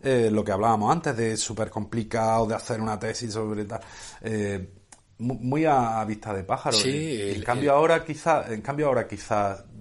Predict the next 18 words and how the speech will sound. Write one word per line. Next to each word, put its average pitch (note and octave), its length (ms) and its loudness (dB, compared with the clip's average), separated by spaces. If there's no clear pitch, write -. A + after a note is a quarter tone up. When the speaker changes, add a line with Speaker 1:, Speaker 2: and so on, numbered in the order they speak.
Speaker 1:
pues - 180 -10
sí - 140 -4
podría G#2 320 2
ser G2 260 -4
a G2+ 160 -2
lo A2 60 -4
mejor G2+ 340 -4
el F#2 100 -4
momento. A2+ 400 -4
Es B2+ 40 -8
que, - 140 -6
eh, A#2+ 60 -4
eh, G2 640 -4
las G2+ 180 -2
Speaker 2:
Quizás C3+ 240 0
sí G#2 80 2
Speaker 1:
caídas G#2+ 80 2
Speaker 2:
estén - 20 -6